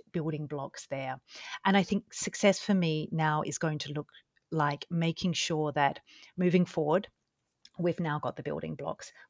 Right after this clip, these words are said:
Where are the gaps? And having really strong processes, having really strong data and evidence and knowledge to be able to find the gaps and fill those gaps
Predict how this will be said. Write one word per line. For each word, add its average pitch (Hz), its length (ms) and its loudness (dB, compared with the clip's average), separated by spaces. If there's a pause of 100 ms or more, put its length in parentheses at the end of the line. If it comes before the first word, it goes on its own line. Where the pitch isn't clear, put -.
Where 175 120 2
are 160 80 2
the 151 80 -2
gaps? - 500 -8 (320)
And 170 80 0
having 170 300 2
really 165 320 0
strong 160 640 0
processes, 185 800 -2
having 160 260 -2
really 165 420 0
strong 147 560 -4
data 151 540 -4
and 151 180 -6
evidence 156 460 -4
and 156 140 0
knowledge 147 420 -2 (360)
to - 60 -6
be 180 100 6
able 170 80 4
to - 160 -4
find 185 760 0
the 165 80 -4
gaps - 640 -4 (500)
and 170 160 4
fill 208 400 2
those 156 320 2
gaps - 500 -2